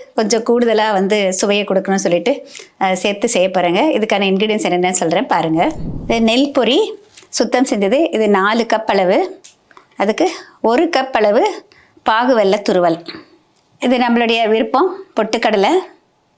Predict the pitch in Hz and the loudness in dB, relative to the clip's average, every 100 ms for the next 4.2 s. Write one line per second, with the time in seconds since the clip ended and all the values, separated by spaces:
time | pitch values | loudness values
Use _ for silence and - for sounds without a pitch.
0 | _ _ _ _ _ _ - _ _ _ | _ _ _ _ _ _ -20 _ _ _
1 | 208 208 208 226 196 214 208 196 180 330 | -2 -2 0 0 0 0 -2 0 2 0
2 | - - _ _ _ _ _ _ _ _ | -2 -14 _ _ _ _ _ _ _ _
3 | _ - 202 202 196 196 226 - 190 170 | _ -8 -4 0 2 2 0 0 -2 -2
4 | 196 | 0